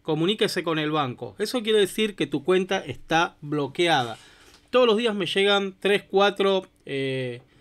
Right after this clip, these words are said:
mensajes a mi cuenta de Instagram por privado con este problema, para que yo les solucione este problema. Se desconoce realmente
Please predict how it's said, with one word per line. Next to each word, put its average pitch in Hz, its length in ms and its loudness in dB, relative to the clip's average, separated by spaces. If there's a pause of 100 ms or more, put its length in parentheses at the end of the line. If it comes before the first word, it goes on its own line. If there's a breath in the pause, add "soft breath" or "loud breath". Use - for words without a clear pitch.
(120)
mensajes 185 720 -2
a 139 100 -2
mi 143 220 0
cuenta 175 360 0
de 147 120 0
Instagram 202 560 -2
por 135 180 -8
privado 196 560 2 (400 soft breath)
con 170 160 0
este 214 240 0
problema, 175 540 2
para 131 180 -6
que 143 120 -4
yo 208 340 -2 (160)
les 151 240 -4
solucione 160 420 -2
este 170 220 -4
problema. 151 560 -4 (480 soft breath)
Se 208 140 2
desconoce 233 600 2
realmente 233 800 -2